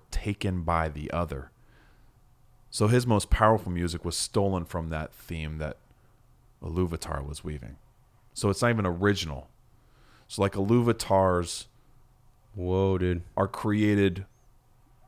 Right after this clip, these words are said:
Speaker 1: you know, from,
Speaker 2: Mm-hmm.
Speaker 1: from nothing, right? What's,
Speaker 2: Mm-hmm.
Speaker 1: what's that old, um, oh,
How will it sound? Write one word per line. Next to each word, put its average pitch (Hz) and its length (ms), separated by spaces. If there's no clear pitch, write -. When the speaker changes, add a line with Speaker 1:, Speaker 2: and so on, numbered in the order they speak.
Speaker 1:
you 101 100
know, 85 320
from, 98 460
Speaker 2:
Mm-hmm. 92 60
Speaker 1:
from 101 360
nothing, 82 400
right? 87 300
What's, 95 220
Speaker 2:
Mm-hmm. 95 80
Speaker 1:
what's 92 140
that 82 140
old, 78 220
um, 76 400
oh, - 240